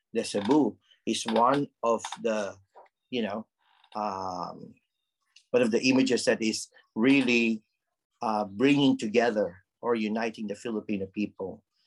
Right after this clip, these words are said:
especially in, during the feast of, um, the Santo Niño in the third, uh, Sunday of, of January.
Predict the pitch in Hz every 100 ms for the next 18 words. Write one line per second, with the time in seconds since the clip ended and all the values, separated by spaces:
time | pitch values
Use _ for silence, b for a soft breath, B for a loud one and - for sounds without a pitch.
0 | _ _ - - - 110 117 107 107 95
1 | 104 95 - 104 101 95 - 127 110 101
2 | - _ b b _ - 107 104 277 -
3 | 101 95 - 104 95 - - _ _ 104
4 | 101 110 107 104 117 110 104 98 92 -
5 | 127 127 113 95 b b b - 104 101
6 | - 131 113 110 107 107 107 104 - -
7 | 104 95 110 107 110 107 101 90 87 87